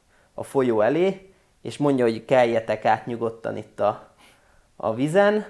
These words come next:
viszont őt feszíti egyre jobban ez az emelkedő, ö, energiaár, és, a, és jelenleg a magyar állam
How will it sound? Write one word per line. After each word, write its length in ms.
viszont 420
őt 380
feszíti 760
egyre 320
jobban 360
ez 120
az 100
emelkedő, 760
ö, 80
energiaár, 760
és, 200
a, 220
és 140
jelenleg 440
a 40
magyar 300
állam 480